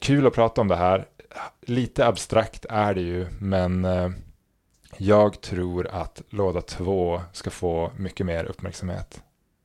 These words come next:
Den är ju fantastisk. Både liksom i privatlivet när man rensar garderoben eller sluta köra knäböj för att kunna göra det man faktiskt vill, att springa. Men också s-, för organisationer där man kan få den här otroligt häftiga känslan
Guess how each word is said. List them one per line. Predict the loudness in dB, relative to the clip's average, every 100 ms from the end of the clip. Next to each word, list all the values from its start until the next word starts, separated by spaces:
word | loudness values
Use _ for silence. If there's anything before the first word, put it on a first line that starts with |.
| _ _
Den | -2
är | -2
ju |
fantastisk. | -2 -8 -6 -6 -8 -14 -16 -20 -20 _ _ 0
Både | 2 6 6 4
liksom | 0 -6 -8
i | -8
privatlivet | -6 -4 -4 -4 -6 -6 -6
när | -6
man | -4
rensar | -4 -6 -8
garderoben | -8 -6 -4 -4 -4 -8
eller | -8 -10
sluta | -8 -6 -8 -4 -4 -4 -8 _ _ _ -6
köra | 2 2 2
knäböj | 0 2 2 2 2 2 2
för | -4 -6
att | -6 -8 -12 -20 -20
kunna | -6 -2
göra | 0 0
det | 0 -2
man | -4 -8
faktiskt | -6 -8 -6 -6
vill, | -4 -4 -6
att | -10 -10
springa. | -6 -4 -2 -2 -6 -8 _ _ _ _ _ -6
Men | 0 2 0 -2 -8 _
också | -6 -4 -4
s-, | -6 -4
för | 0
organisationer | 0 0 -4 -4 -4 -2 0 0
där | -2
man | -4
kan | -8
få | -4 0 0
den | 0 -2
här | 0 2 2 -2
otroligt | -10 -4 2 2 2 0 2 2
häftiga | 0 -2 -2
känslan | -2 -2 -4 -2 0 0